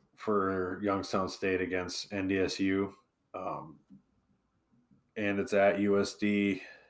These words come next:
I'm still gonna have more confidence in the Penguins just to have a better team to come out 'cause they got a lo-, something to fight for.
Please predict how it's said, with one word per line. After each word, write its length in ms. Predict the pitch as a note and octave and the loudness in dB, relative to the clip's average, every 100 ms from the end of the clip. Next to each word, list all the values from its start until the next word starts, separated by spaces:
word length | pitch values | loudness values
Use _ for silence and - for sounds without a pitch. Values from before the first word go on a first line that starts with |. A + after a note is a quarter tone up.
| _ _ _ _ _ _ _ _ _ _ _ _ _ _ _ | _ _ _ _ _ _ _ _ _ _ _ _ _ _ _
I'm 160 | A2 G2+ | -6 -2
still 360 | - - B2+ | 0 8 8
gonna 240 | A#2 A#2 G#2+ | 8 6 6
have 240 | A2 G#2 | 6 6
more 200 | G2+ G2+ | 4 0
confidence 580 | - G2+ G2 G2 F#2+ F#2 | 2 2 2 -2 -6 -6
in 60 | F#2+ | -8
the 80 | |
Penguins 720 | E2+ - G2 G2 G2+ G2 F#2+ - | -8 -6 -4 0 0 -2 -6 -8
just 320 | - F#2+ - | -6 -6 -4
to 100 | F2 | -4
have 460 | F2 F#2+ F#2 F2+ F2+ - - | 0 2 4 2 -4 -14 -12
a 80 | |
better 340 | F2 G2 F#2+ F#2 | -4 0 2 0
team 280 | - G2 F#2 | -2 -4 -4
to 80 | |
come 240 | F2+ G2+ F#2+ | -4 -2 0
out 200 | F#2 F2+ | 0 -2
'cause 160 | G2 | -2
they 120 | F#2 G2+ | 2 4
got 180 | G2 | 4
a 40 | F#2 | 4
lo-, 160 | F2 - | -2 -4
something 280 | - G2 E2 | 0 0 -2
to 120 | - | 0
fight 240 | G2+ G#2 | 2 2
for. 400 | - G#2 G2+ G2 | 2 4 4 2